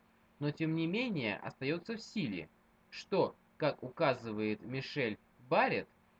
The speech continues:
помимо феминистской теории нет никакой другой традиции критического анализа угнетения женщин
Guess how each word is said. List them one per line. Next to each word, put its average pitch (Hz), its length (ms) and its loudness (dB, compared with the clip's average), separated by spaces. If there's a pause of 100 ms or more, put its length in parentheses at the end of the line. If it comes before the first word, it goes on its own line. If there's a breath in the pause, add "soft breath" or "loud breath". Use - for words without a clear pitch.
(220)
помимо 165 560 2 (200)
феминистской 170 680 -2
теории 160 580 0 (260)
нет 208 260 0 (140)
никакой 151 680 0
другой 156 460 0
традиции 131 840 -2 (360)
критического 156 720 0
анализа 143 680 0
угнетения 143 680 -2
женщин 160 520 -2